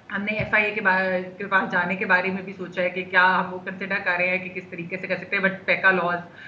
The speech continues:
जो है वो थोड़े से it makes them difficult to, uh, uh, organize campaigns के ऊपर, वो ज़्यादातर individuals के ऊपर होता है। But ये था कि हम लोगों ने फिर ये सोचा कि एक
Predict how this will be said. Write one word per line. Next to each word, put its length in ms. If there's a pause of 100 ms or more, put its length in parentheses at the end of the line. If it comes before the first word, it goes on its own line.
(180)
जो 60
है 40
वो 80
थोड़े 180
से 100
it 260
makes 200
them 180
difficult 380
to, 160
uh, 180
uh, 560 (100)
organize 320
campaigns 540
के 100
ऊपर, 160
वो 180
ज़्यादातर 540
individuals 600
के 100
ऊपर 220
होता 200
है। 140 (400)
But 200
ये 120
था 140
कि 100
हम 220
लोगों 160
ने 80
फिर 140
ये 60
सोचा 300
कि 280
एक 220